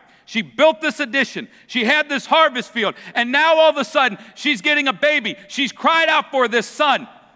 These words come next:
So much so, she, she never thought it would happen. And all of a sudden, God said, "Now is the time." Don't get discouraged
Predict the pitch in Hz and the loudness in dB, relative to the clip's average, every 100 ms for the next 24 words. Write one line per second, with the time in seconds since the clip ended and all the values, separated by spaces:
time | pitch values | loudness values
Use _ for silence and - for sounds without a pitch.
0 | _ _ - - 330 339 349 330 330 - | _ _ -20 -4 2 4 4 2 0 0
1 | - - 311 262 131 - - _ _ _ | -8 -2 2 2 0 -8 -20 _ _ _
2 | _ _ _ _ _ _ _ _ _ _ | _ _ _ _ _ _ _ _ _ _
3 | - 170 160 160 156 151 147 135 123 123 | -14 -14 -12 -12 -12 -8 -8 -8 -10 -10
4 | 107 - 87 _ _ _ _ _ _ 123 | -10 -12 -20 _ _ _ _ _ _ -8
5 | 143 135 - 139 131 131 - 127 113 - | -6 -6 -10 -12 -6 -6 -8 -14 -16 -20
6 | - _ - 131 123 107 - - 107 80 | -20 _ -16 -10 -10 -10 -18 -16 -16 -16
7 | _ _ _ _ _ _ _ _ _ _ | _ _ _ _ _ _ _ _ _ _
8 | _ _ _ _ _ _ _ _ _ _ | _ _ _ _ _ _ _ _ _ _
9 | _ _ _ _ _ _ _ _ _ _ | _ _ _ _ _ _ _ _ _ _
10 | - 254 302 294 294 247 - 254 269 254 | -2 0 0 -2 -6 -6 -8 -2 0 2
11 | 139 - - | 0 -8 -20